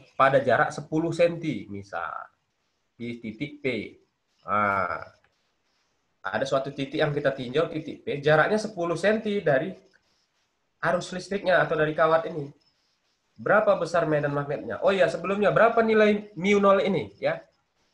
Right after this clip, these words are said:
Nah, ini belum Bapak jelaskan pula ini. Mu nol ini nilainya sama dengan empat V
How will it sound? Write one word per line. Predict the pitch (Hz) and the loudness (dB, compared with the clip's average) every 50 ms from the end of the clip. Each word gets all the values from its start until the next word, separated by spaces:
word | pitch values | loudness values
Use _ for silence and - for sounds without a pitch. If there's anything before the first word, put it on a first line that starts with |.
| _ _ | _ _
Nah, | - 92 92 120 | -14 -12 -10 -10
ini | 135 | -8
belum | 139 139 135 135 127 | -8 -6 -6 -6 -6
Bapak | 131 - - | -6 -6 -4
jelaskan | 127 120 120 - - 127 139 | -4 -6 -6 -6 -8 -8 -6
pula | 156 151 - - | -4 -4 -4 -6
ini. | - 85 - _ _ _ _ _ _ _ _ _ _ _ _ _ _ - | -8 -12 -18 _ _ _ _ _ _ _ _ _ _ _ _ _ _ -6
Mu | 135 151 160 | -2 -2 0
nol | 160 160 160 165 156 | 2 4 4 2 2
ini | 165 180 196 | 0 0 0
nilainya | 214 208 196 185 185 185 185 170 131 110 123 160 175 | 2 2 4 6 6 6 6 6 4 4 4 4 2
sama | - 165 156 156 151 | 0 -2 0 0 0
dengan | 147 135 135 156 180 - - - | 0 2 0 0 -2 -2 -6 -12
empat | 160 165 147 196 202 196 - - | -10 -4 0 0 0 0 0 -10
V | - 127 123 147 185 - | -12 -10 -10 -10 -10 -14